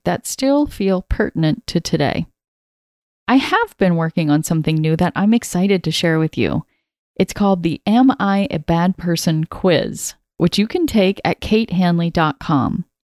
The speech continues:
It's a lighthearted approach to this question that we all secretly ask from time to time. This is the beta version of the quiz that I'm sharing with you,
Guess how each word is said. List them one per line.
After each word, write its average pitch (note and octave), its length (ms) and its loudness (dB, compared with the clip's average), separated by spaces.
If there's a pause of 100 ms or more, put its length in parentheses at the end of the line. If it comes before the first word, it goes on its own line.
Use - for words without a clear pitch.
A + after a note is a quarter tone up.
(360)
It's - 160 0
a A3+ 60 4
lighthearted A#3 720 2
approach G3 560 0
to A3 100 2
this B3 220 2
question B3 600 2
that G#3 120 -2
we G#3+ 240 0
all A3+ 260 2
secretly G#3+ 680 0
ask D#3+ 360 -2
from F#3+ 200 2
time E3+ 380 0
to F3 120 -4
time. D#3+ 560 -2 (840)
This B3 160 2
is D4+ 100 2
the C#4 80 2
beta A#3 380 4
version F3+ 520 2
of E3+ 140 -2
the F#3+ 100 0
quiz - 460 -2
that - 180 0
I'm F#3+ 200 2
sharing C4+ 560 6
with C4+ 280 2
you, F3 440 0